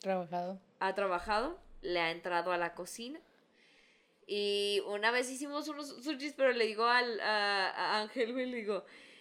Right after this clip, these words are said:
Speaker 2: eh, bueno, es que en realidad yo ayudé a Valeria porque mientras yo estaba intentando forjar un solo rollito, <laughs> digo, ella se aventó muchas cosas porque me dice, "¿Más o menos cuánto tardaron?". Le digo, "No sé",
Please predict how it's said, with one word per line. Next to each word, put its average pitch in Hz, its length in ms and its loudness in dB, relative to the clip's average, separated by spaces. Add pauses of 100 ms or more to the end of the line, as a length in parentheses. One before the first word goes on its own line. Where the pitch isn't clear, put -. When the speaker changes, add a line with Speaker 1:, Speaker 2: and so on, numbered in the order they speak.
(600)
Speaker 2:
eh, 247 600 2
bueno, 370 240 4
es 339 120 2
que 370 100 0
en 359 60 -2
realidad 269 420 2
yo 294 460 0
ayudé 262 320 2
a 233 60 6
Valeria 277 420 0
porque 262 240 -2
mientras 233 340 -2
yo 262 80 2
estaba 311 400 4
intentando 277 720 -2
forjar 254 680 0
un 381 240 0
solo 381 380 10
rollito, 254 760 6 (140)
<laughs> - 760 -4
digo, 220 180 -2
ella 285 260 4
se 339 140 8
aventó 285 360 6
muchas 285 240 0
cosas 330 180 0
porque 285 220 -2
me 233 80 -6
dice, 247 140 2
"¿Más 214 180 2
o 220 40 4
menos 254 160 2
cuánto 247 300 -2
tardaron?". 220 320 2
Le 214 60 -4
digo, 185 140 -4
"No 180 160 -6
sé", - 180 -6